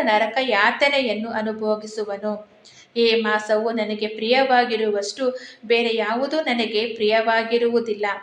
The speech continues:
ಇದು ಕಾಮ್ಯ ಕರ್ಮ ಮಾಡಿದವನಿಗೆ ಅವನ ಇಷ್ಟಾರ್ಥಗಳನ್ನು ಕೊಡುವುದಲ್ಲದೆ ನಿಷ್ಕಾಮ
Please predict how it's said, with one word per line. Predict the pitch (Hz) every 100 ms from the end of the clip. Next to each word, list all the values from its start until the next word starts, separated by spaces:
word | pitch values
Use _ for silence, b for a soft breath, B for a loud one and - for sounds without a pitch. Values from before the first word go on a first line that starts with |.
| - b b
ಇದು | 269 262 240
ಕಾಮ್ಯ | 247 247 214 226 214 214 233 -
ಕರ್ಮ | 220 233 254
ಮಾಡಿದವನಿಗೆ | 220 214 233 247 220 214 208 262 262 254 B B -
ಅವನ | 240 233 233 240
ಇಷ್ಟಾರ್ಥಗಳನ್ನು | - - 233 269 - 285 262 233 226 220
ಕೊಡುವುದಲ್ಲದೆ | 214 208 214 220 208 202 202 262 247 - - -
ನಿಷ್ಕಾಮ | 233 - - 240 302